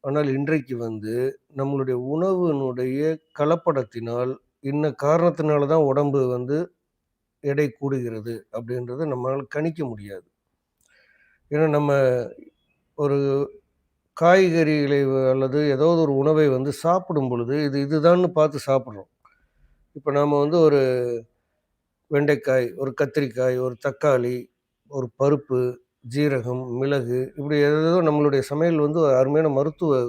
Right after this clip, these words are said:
குறிப்புகள் அடங்கிய சமையல். அதுல நம்ம இந்த பொருளை நம்ம சாப்பிடும்போது இதுதான் அந்த பொருள் அப்படின்றது நம்மளுடைய மூளைக்கும் பார்வைக்கும் எல்லாத்துக்குமே நம்ம ந-, ஒரு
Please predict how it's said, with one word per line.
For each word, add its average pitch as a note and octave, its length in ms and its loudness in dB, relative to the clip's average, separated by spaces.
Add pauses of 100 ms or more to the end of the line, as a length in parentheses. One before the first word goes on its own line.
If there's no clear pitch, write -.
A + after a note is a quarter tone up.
(160)
குறிப்புகள் C#3 460 -4 (340)
அடங்கிய B2+ 400 -8
சமையல். A#2 480 -10 (880)
அதுல D#3+ 240 4
நம்ம D#3 240 4
இந்த D#3 180 2
பொருளை F3+ 380 4
நம்ம D3+ 180 4
சாப்பிடும்போது C3 800 2 (720)
இதுதான் E3+ 480 6
அந்த D#3 200 0
பொருள் D#3 340 4
அப்படின்றது C#3 640 0 (880)
நம்மளுடைய C#3 400 0
மூளைக்கும் D3 560 0
பார்வைக்கும் C#3 680 2 (760)
எல்லாத்துக்குமே D3 540 0 (160)
நம்ம C3+ 240 -2
ந-, B2+ 340 -2 (120)
ஒரு C3+ 180 -4